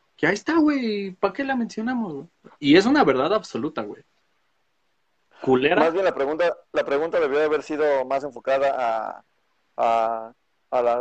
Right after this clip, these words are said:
Speaker 2: a lo moral sin llegar a la cárcel, güey, porque sí, tienes razón. Con dinerito,
Speaker 1: Ah,
Speaker 2: ni siquiera
Speaker 1: es que
Speaker 2: la
Speaker 1: yo
Speaker 2: tocas.
Speaker 1: creo, sí, no, yo creo que hay hijos de puta en todos lados, güey. Porque también, o sea, pues, decir que el barrio es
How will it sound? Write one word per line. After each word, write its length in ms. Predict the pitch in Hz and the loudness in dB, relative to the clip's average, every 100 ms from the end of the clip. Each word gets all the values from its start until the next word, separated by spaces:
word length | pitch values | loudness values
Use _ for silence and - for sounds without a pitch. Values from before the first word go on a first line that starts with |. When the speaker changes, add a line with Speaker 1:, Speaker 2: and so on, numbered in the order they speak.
| - | -4
Speaker 2:
a 40 | |
lo 120 | 120 117 | -6 -4
moral 360 | 123 143 170 - - | 0 0 -2 -12 -14
sin 260 | 139 127 | -10 -4
llegar 220 | 131 123 | -2 0
a 60 | 143 | 0
la 100 | 123 | 0
cárcel, 280 | 175 208 143 | -2 -4 -8
güey, 100 | 123 | -10
porque 240 | 120 131 | -10 -12
sí, 220 | 110 160 - | -10 -12 -12
tienes 220 | 147 139 | -12 -10
razón. 300 | 117 135 311 - - _ _ _ _ _ - - | -10 -10 -12 -14 -18 _ _ _ _ _ -20 -6
Con 180 | 135 127 | -2 -2
dinerito, 560 | 127 127 165 - 427 _ | -2 -2 -2 -4 -8 _
Speaker 1:
Ah, 360 | 233 240 233 226 | -14 -8 -6 -6
Speaker 2:
ni 60 | 233 | -8
siquiera 200 | - 277 | 0 2
Speaker 1:
es 100 | - | 4
que 80 | 302 | 4
Speaker 2:
la 100 | 240 | 4
Speaker 1:
yo 80 | 285 | 2
Speaker 2:
tocas. 80 | |
Speaker 1:
creo, 200 | 285 285 - _ _ _ 190 | 0 -2 -6 _ _ _ -16
sí, 220 | - 285 | -6 -2
no, 260 | 233 254 247 | -2 -2 -2
yo 180 | 277 | -4
creo 160 | 285 349 | 0 2
que 100 | 330 | 4
hay 120 | 285 | 4
hijos 240 | 269 277 160 | 2 0 0
de 80 | |
puta 280 | - 151 151 | 0 -2 -2
en 100 | 120 | -4
todos 200 | 127 113 | -6 -4
lados, 420 | 110 - - - _ | -4 -6 -12 -20 _
güey. 100 | - _ _ _ _ _ - | -20 _ _ _ _ _ -2
Porque 240 | 170 147 | 0 0
también, 340 | 120 120 131 131 | -2 -2 -2 -2
o 60 | |
sea, 240 | 117 120 117 | -4 -6 -6
pues, 140 | 123 | -2
decir 340 | 127 120 165 165 | -2 0 -2 2
que 80 | 180 | 0
el 100 | 123 | 2
barrio 340 | 139 151 135 | 0 4 2
es 180 | 131 | 2